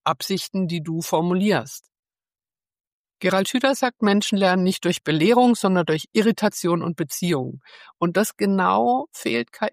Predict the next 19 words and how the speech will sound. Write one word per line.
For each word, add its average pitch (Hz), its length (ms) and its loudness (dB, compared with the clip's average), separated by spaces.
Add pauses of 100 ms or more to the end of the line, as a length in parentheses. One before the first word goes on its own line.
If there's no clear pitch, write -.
I. 202 380 -8
Sie - 160 -14
belehrt, 202 760 -4
sie - 200 -8
spuckt - 500 -8
Informationen 214 960 -4
aus, 185 260 -2
aber 180 220 -2
sie 165 160 -4
schafft - 500 -6
keine 180 380 -4
Beziehung. 170 560 -10 (1400)
Margaret 180 680 2
Heffernan 262 520 0
schreibt, - 500 -4
„Für 226 120 -6
gute 208 380 -4
Ideen 247 600 -2
und - 180 -4